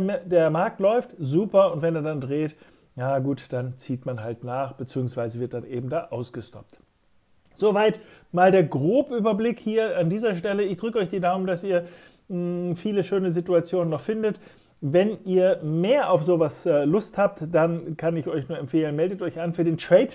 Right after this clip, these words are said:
des Tages. Wann immer sich da ein, ähm, Ansatz, eine Nummer größer als das hier. Das ist zu kurzzeitig, um das da reinzubringen, aber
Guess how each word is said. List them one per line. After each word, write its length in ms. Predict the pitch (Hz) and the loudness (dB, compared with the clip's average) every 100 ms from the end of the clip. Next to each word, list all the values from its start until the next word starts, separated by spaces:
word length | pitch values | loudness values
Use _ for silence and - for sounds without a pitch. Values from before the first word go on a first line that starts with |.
| - | 0
des 180 | 180 | -2
Tages. 580 | - 160 190 220 226 - _ _ _ _ _ _ - | 0 4 4 4 -2 -8 _ _ _ _ _ _ -10
Wann 160 | 160 170 | -8 -6
immer 260 | 214 220 | -2 0
sich 160 | 190 175 | 0 0
da 300 | 190 190 190 - - - - | 4 4 2 -10 -20 -20 0
ein, 500 | 175 185 190 196 190 | 4 4 4 0 0
ähm, 480 | 180 170 165 156 147 - - | 2 4 2 -4 -6 -12 -4
Ansatz, 420 | 180 202 196 185 | -2 2 2 0
eine 360 | - 175 208 | -2 0 2
Nummer 260 | 180 180 160 | 4 6 4
größer 400 | 143 165 175 165 | 6 4 4 2
als 200 | 139 - | -2 2
das 200 | 165 170 | 2 2
hier. 100 | 160 | 0
Das 180 | 156 156 | 0 -2
ist 140 | 165 | -6
zu 120 | - | -4
kurzzeitig, 680 | - 170 185 - 180 165 160 | -4 -2 -2 0 0 2 0
um 100 | 156 | -4
das 200 | 160 156 | -4 -2
da 120 | 156 143 | -2 -2
reinzubringen, 600 | 151 175 - 160 160 156 | -2 -4 -4 -4 -6 -4
aber 200 | 147 | -6